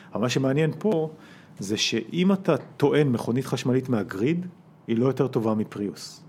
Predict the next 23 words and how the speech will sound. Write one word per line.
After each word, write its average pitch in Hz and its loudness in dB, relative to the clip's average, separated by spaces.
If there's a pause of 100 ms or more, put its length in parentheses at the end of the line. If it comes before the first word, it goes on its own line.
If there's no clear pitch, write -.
מהגריד 143 0
המוצע 160 2
האמריקאי, 123 0
זה 135 -4
בדיוק 220 -2
אותו, 180 -2
אתה 156 -2
יכול 147 0
לעשות 143 -4
את - -4
הערכה, 135 -2
זה 135 -2
בדיוק 156 0
אותו 120 2
carbon 110 -2
footprint. - -12 (500)
אבל 95 -4
אם 101 -2
אתה 101 -4
טוען 113 -2
אותה 185 0
מחשמל 107 -2
נקי, 180 0